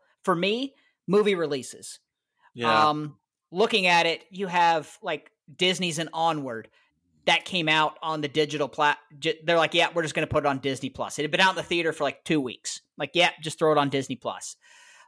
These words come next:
Speaker 1: But are you gonna see more of a change in strategy on how movies are released? Are you gonna see it released in theater and then for, like, digital rental, where we've seen some of them that it costs twenty dollars to rent? You don't get to own it yet,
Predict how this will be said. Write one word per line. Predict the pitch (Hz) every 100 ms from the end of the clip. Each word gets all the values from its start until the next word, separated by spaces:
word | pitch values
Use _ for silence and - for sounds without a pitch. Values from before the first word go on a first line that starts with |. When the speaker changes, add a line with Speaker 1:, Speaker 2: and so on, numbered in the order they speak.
| _
Speaker 1:
But | 180 160
are | 165
you | 185 202
gonna | 202 175
see | - 196
more | 170 170 175 180
of | 160
a | 151 127 _
change | - 175 165 160
in | 147
strategy | - - 160 165 160
on | 147
how | 135 151 151
movies | 147 151 151
are | 151
released? | 143 131 143 131
Are | 139
you | 147
gonna | 147 156
see | 135 - 165 156
it | 151 143 _ _ -
released | 151 165 160 -
in | 135
theater | - 160 160 165 170 160
and | 151 147
then | 143 147 143 139
for, | - 139
like, | 131 - 120
digital | 156 147 151 143
rental, | 123 143 156 - 135 127
where | 131
we've | 139 135
seen | - 147
some | 139 151 143
of |
them | 139 135 135
that | 131 -
it | 147 -
costs | 147 135 -
twenty | - 175 175
dollars | 165 160 151 -
to | 139
rent? | 131 214 156 135 _
You | 135
don't | 170
get | 185
to | - -
own | 240 240
it | 156
yet, | 127 110